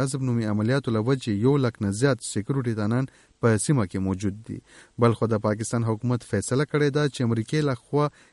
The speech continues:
کیری لوګربیل تر مخه میلاویدونکې امداد زیاته برخه به شمالي وزیرستان کې پوځي عملیاتو له وجې بې کوره شوي خلکو بیا ودانۍ دپاره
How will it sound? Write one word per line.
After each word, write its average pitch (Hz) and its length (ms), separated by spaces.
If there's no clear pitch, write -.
کیری 170 220
لوګربیل 123 460
تر 123 180
مخه 139 240
میلاویدونکې 113 640
امداد 117 400
زیاته 135 320
برخه 101 260
به 107 80
شمالي 120 320
وزیرستان 120 540
کې 127 200
پوځي 110 300
عملیاتو 120 400
له 107 100
وجې 123 280
بې 101 100
کوره 101 240
شوي 151 280
خلکو 135 300
بیا 156 180
ودانۍ 107 400
دپاره 98 240